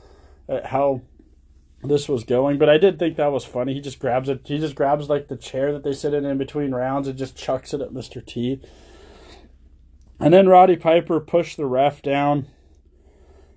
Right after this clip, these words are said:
and hit a body slam and got disqualified. So Mister T actually won by disqualification. Um, so the match went about thirteen minutes and twelve seconds.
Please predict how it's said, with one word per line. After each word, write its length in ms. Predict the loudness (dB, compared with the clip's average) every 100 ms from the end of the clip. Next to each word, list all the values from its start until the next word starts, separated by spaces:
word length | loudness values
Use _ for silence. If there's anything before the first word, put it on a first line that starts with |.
| _ -4
and 160 | -4
hit 220 | -2 0 0
a 80 |
body 420 | 2 2 4 2 -2
slam 520 | -6 -4 0 0 0
and 100 | -2
got 220 | -4 -4
disqualified. 800 | -8 -10 -4 -2 -2 -2 -2 -2
So 100 | -4
Mister 300 | -4 -6 -10
T 260 | -8 -6 -2 -2
actually 480 | -4 -6 -6 -4
won 440 | -4 -4 -6 -4 -4
by 180 | -4 -4
disqualification. 1500 | -6 -8 -4 -2 -2 -6 -16 -10 -8 -8 -6 -6 -4 -6 -12 _ _ _ _ _ _ _ _ _ -8
Um, 680 | -2 0 0 -2 -2 -6 -12 _ _ _ _ _ _ _ _ _
so 140 | -6 0
the 80 |
match 320 | 4 4 4 2
went 100 | 2
about 300 | 2 2 -2
thirteen 360 | -4 -4 -4
minutes 220 | -2 -2
and 140 | -4 -10
twelve 340 | -2 0 -2
seconds. 600 | -4 -6 -4 -4 -6 -10